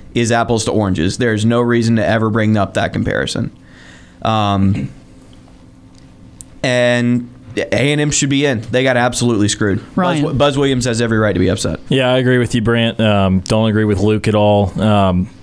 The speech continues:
Speaker 3: first, I don't know why he's going on the, uh, conference tournament, uh, brigade, I guess. Um,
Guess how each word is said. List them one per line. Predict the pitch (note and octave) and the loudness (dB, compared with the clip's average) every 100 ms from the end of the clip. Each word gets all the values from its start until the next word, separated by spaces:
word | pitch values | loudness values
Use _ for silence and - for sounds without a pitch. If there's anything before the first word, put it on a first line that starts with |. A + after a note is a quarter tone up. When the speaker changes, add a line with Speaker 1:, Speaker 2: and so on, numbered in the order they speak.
| - | -4
Speaker 3:
first, | B2+ A#2 G#2+ - - - | 0 0 0 -4 -8 -8
I | - G#2+ | 0 2
don't | G#2 A2 | 2 2
know | G#2 | 2
why | G2+ G#2 G2 | 2 2 2
he's | G#2 F#2+ | 2 0
going | - G#2+ G#2 G2+ | 0 0 2 2
on | G2+ G2+ | 2 2
the, | G2+ F#2+ | 2 2
uh, | F#2+ F#2 F#2 F2+ - - - | 2 2 2 0 -6 -16 -16
conference | - - G#2+ G2 G#2 - | -8 -2 -2 0 -4 -4
tournament, | - G#2+ G2+ G2 - - - | -2 0 2 0 -2 -12 -6
uh, | A#2 G2+ G2 F#2+ F#2+ - - - - - - - | 0 2 4 2 -2 -8 -18 -20 -20 -20 -20 -8
brigade, | - G#2+ G#2 G#2 G#2 | -4 -2 0 0 0
I | G2+ | 0
guess. | G#2 G#2 F#2+ - | 2 2 2 0
Um, | G2+ G#2+ G2+ F2+ F2 | 2 4 4 2 0